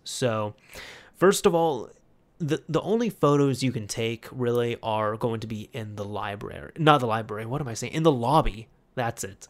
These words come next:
Um, you can take as many photos as you want to in the lobby, but they even explicitly tell us, like, "Hey, when we start getting into it,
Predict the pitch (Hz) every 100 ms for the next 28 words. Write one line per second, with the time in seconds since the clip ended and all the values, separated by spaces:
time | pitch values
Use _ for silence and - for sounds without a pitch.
0 | - - - - - - 120 117 113 -
1 | 190 196 202 180 131 175 180 180 165 151
2 | 139 131 127 - 131 110 107 104 104 107
3 | 113 135 165 151 - - 135 127 120 -
4 | 117 117 117 107 - 147 139 117 170 175
5 | 180 170 - 127 143 127 120 - 113 123
6 | 127 156 151 147